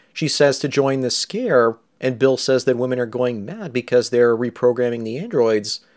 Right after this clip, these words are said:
that they abduct to walk into crowded places with explosives on their chests. And that's exactly what Wayman and Simps would do in such a future.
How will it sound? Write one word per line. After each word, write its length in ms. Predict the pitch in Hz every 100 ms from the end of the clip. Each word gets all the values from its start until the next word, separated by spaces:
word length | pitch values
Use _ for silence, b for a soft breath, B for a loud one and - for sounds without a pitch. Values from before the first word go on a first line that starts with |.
| b
that 120 | 131
they 140 | 139 120
abduct 520 | 104 95 170 208 -
to 80 | 127
walk 340 | 117 120 -
into 160 | 117 131
crowded 400 | - 107 113 127
places 720 | 165 240 - 87 - - - b b b
with 180 | 147 151
explosives 680 | - - 120 123 - 135
on 160 | 117 110
their 80 | 127
chests. 680 | - 233 208 - - - - b b b _
And 120 | 139
that's 220 | 143 135
exactly 420 | 143 120 143 135 131
what 200 | 131 101
Wayman 340 | 139 226 147
and 100 | 120
Simps 320 | - 226 -
would 120 | 139
do 160 | 127 117
in 60 | 120
such 300 | - 113 139
a 60 |
future. 600 | - 254 269 113 76 -